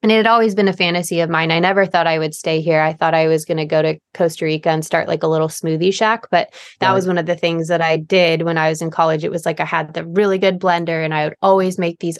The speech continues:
Speaker 1: awesome smoothie bowls for everyone.
Speaker 2: Nice.
Speaker 1: Um, and then after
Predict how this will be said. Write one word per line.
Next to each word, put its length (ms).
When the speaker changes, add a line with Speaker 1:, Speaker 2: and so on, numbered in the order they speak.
Speaker 1:
awesome 480
smoothie 480
bowls 360
for 220
everyone. 520
Speaker 2:
Nice. 360
Speaker 1:
Um, 440
and 160
then 300
after 580